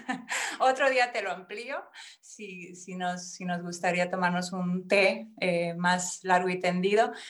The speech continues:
Pero básicamente fue siguiendo mi, mi guía interior.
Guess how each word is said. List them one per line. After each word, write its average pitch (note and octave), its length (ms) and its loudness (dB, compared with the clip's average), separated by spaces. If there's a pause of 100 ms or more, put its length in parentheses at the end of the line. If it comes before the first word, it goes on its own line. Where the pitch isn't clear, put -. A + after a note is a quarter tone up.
(100)
Pero A3 140 6
básicamente C4+ 800 2
fue B3 460 2
siguiendo B3+ 560 -4
mi, G3+ 500 -8
mi G3 160 -14
guía A#3+ 140 -2
interior. F#3+ 640 -4